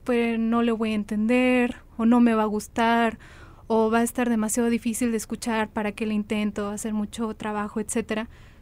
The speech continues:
Pero verdaderamente lo que nos está diciendo aquí Flo es que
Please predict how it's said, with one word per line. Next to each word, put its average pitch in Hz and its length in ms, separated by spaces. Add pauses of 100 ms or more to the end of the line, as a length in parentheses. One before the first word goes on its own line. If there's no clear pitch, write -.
(200)
Pero 262 160
verdaderamente 285 800
lo 311 140
que 277 100
nos 254 140
está 262 240
diciendo 262 400
aquí 254 180
Flo 254 220
es 254 100
que - 340